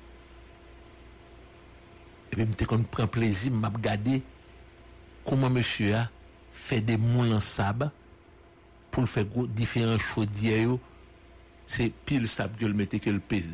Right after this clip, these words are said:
que le bail forme pour le avancer. C'est vrai que c'est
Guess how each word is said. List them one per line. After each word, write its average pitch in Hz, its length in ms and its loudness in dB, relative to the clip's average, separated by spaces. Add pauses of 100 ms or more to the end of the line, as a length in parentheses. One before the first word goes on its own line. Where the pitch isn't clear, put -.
(140)
que - 80 -4
le 98 80 -2 (120)
bail 92 160 -2
forme 107 500 0 (440)
pour 98 100 -6
le 92 60 -4 (300)
avancer. - 360 -10 (2250)
C'est - 180 -2
vrai 143 160 0
que 107 220 -2 (240)
c'est 127 440 -2